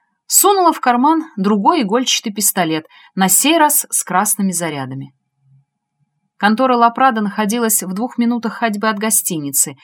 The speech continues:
на первом этаже большого серого здания. Табличка на двери гласила: «Лапрад и Игрищев. Геологическая консультация». Она позвонила. Вошла, когда автоматическая дверь открылась,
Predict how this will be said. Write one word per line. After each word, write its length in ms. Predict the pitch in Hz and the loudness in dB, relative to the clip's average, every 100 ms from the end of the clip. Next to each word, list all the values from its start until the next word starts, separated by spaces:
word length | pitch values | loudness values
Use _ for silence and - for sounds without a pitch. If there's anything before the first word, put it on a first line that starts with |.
| - - - | -20 -20 -6
на 140 | - 202 | -2 0
первом 320 | 220 208 202 | 2 0 0
этаже 280 | 202 196 196 | 0 0 0
большого 460 | 185 180 - 175 | 0 -2 -4 -4
серого 400 | 180 - 170 170 | -2 -2 -4 -6
здания. 480 | 165 - 135 135 147 - _ _ _ _ _ | -6 -4 -6 -6 -14 -20 _ _ _ _ _
Табличка 520 | 180 175 302 - - | -4 0 0 0 0
на 100 | 196 | -2
двери 280 | 160 160 196 | -2 -4 -4
гласила: 600 | 220 185 - 139 143 139 _ _ _ _ | -4 -4 -4 -6 -10 -14 _ _ _ _
«Лапрад 520 | 180 190 190 247 349 - | 0 0 2 2 2 0
и 160 | 240 269 269 165 | -6 -6 -6 -8
Игрищев. 500 | 156 139 - - 110 - _ _ _ _ | -6 -4 -4 -6 -10 -20 _ _ _ _
Геологическая 1000 | 175 175 170 156 151 262 262 - - 196 | -4 0 0 0 -4 -6 -4 -6 -4 -4
консультация». 880 | 196 170 - 160 156 127 - - - _ _ _ _ _ _ _ _ _ | -6 -6 -6 -8 -10 -6 -6 -8 -10 _ _ _ _ _ _ _ _ _
Она 240 | - 240 415 | -2 0 2
позвонила. 640 | 349 254 196 151 135 135 - _ _ _ _ _ | 2 2 2 0 -6 -10 -14 _ _ _ _ _
Вошла, 500 | 160 175 - 165 175 | -2 0 0 0 0
когда 280 | - 254 269 | 0 0 0
автоматическая 800 | - 262 247 262 - 247 - 247 | 0 -2 -2 -4 -2 -2 -2 -4
дверь 220 | 226 226 | -2 -2
открылась, 560 | 226 - 220 208 202 | -2 -2 -2 -2 -4